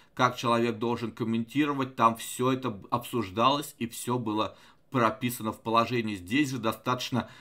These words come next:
обтекаемая фраза о том, что человек должен комментировать весь турнир. Но насколько интенсивно он должен это делать,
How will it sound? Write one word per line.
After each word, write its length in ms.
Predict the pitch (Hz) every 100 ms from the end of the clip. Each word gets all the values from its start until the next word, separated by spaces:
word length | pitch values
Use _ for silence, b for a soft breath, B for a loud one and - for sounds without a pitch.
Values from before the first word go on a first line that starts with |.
| B
обтекаемая 880 | B 120 - - 131 165 139 120 113
фраза 420 | 110 123 127 113
о 180 | 117 117
том, 280 | 110 131 139
что 160 | - 110
человек 400 | - 117 127 101
должен 300 | 120 120 113
комментировать 880 | - 131 123 123 - 156 147 123 -
весь 400 | 107 98 127 127 - -
турнир. 500 | 113 107 110 113 98 - b b b b b b
Но 280 | 110 127 131
насколько 760 | 123 123 127 156 143 131 120 113
интенсивно 720 | 123 113 117 113 151 160 147
он 160 | 139 120
должен 280 | 131 110
это 200 | 120 120
делать, 440 | 113 113 117 117